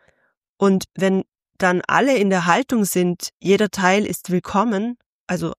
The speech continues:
alles, was grad da ist, ist willkommen, auch wenn's mir vielleicht schwerfällt, damit umzugehen,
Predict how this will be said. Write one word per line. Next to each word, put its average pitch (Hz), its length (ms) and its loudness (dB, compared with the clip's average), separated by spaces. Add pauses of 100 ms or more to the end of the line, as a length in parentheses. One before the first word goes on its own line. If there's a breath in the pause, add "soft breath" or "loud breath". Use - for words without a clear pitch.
alles, 170 260 0
was 180 120 -10
grad - 180 -12
da 202 200 4
ist, 233 120 -4
ist - 200 -8
willkommen, 175 640 -4 (1080 soft breath)
auch 165 140 -8
wenn's 180 180 0
mir 220 140 4
vielleicht 180 260 0
schwerfällt, 185 460 0
damit 170 160 0
umzugehen, 196 680 -2